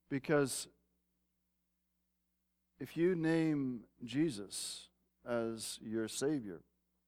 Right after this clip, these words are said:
God says, "I'm gonna work in you. And I'm gonna tell you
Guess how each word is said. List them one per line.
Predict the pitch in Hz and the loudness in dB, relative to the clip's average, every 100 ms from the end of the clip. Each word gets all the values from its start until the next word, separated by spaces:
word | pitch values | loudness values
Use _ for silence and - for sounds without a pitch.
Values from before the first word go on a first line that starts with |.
| _ _ _ _ _ _ _ _ _ _ _ _ 139 | _ _ _ _ _ _ _ _ _ _ _ _ -2
God | 123 127 | 0 0
says, | - 127 196 | -2 -4 -4
"I'm | 202 | -4
gonna | 208 175 | -4 -4
work | 143 156 - | -4 -6 -8
in | 101 | -12
you. | 87 85 _ _ _ _ _ _ _ _ _ _ _ _ - | -12 -16 _ _ _ _ _ _ _ _ _ _ _ _ -4
And | 147 | 2
I'm | 185 226 | 4 4
gonna | 226 196 | 2 0
tell | - 170 165 | 2 4 6
you | 156 147 | 4 2